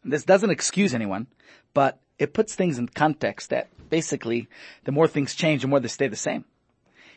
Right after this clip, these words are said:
And while it's true that some things in the past were indeed far better, there were people in the past whose caliber we will not even discover today. The Talmud itself says, "If the ancients were like angels, then we're like people.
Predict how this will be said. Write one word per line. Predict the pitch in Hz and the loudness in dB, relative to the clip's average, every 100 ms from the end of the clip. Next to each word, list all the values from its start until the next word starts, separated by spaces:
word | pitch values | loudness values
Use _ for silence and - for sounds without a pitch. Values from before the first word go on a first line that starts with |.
| _ | _
And | - 175 175 160 - | 2 4 4 0 -8
while | - 170 190 185 175 | 2 6 8 6 4
it's | - | -2
true | - - 262 - | -2 2 2 2
that | 139 127 _ - - | -2 -4 _ -20 -10
some | - 135 | -4 -4
things | 151 131 | -4 -4
in | |
the | 135 | -4
past | 143 147 - - | 0 0 0 -12
were | 117 131 202 254 | -2 6 8 8
indeed | 196 160 139 208 196 127 | 6 2 2 2 2 0
far | - 160 156 | 2 4 6
better, | 175 226 - _ _ _ | 8 6 4 _ _ _
there | 127 | -2
were | 135 | -2
people | 175 175 165 | 0 0 2
in | |
the | 143 | 0
past | 143 165 196 - - - - - | 2 4 2 0 -14 -20 -14 -6
whose | 147 | -6
caliber | - - 170 196 196 185 196 196 | -6 -2 4 6 8 8 6 4
we | - 151 180 | 0 -4 -2
will | 175 185 | 2 4
not | 180 190 | 4 4
even | 190 | 4
discover | 190 190 233 262 | 2 2 4 4
today. | 262 - | 4 -2
The | - | -4
Talmud | - 147 175 165 | -2 2 2 2
itself | - - 294 | 4 6 6
says, | - 120 - - - - - _ | 2 -2 -4 -20 -20 -20 -20 _
"If | - 151 | -6 -2
the | 156 | 2
ancients | 160 214 - 196 | 4 4 4 0
were | 147 | 4
like | 175 160 - | 6 6 4
angels, | 180 196 214 214 185 | 2 6 6 6 6
then | 190 | 4
we're | 202 | 6
like | 208 208 - | 6 4 2
people. | 254 - 135 | -2 0 -4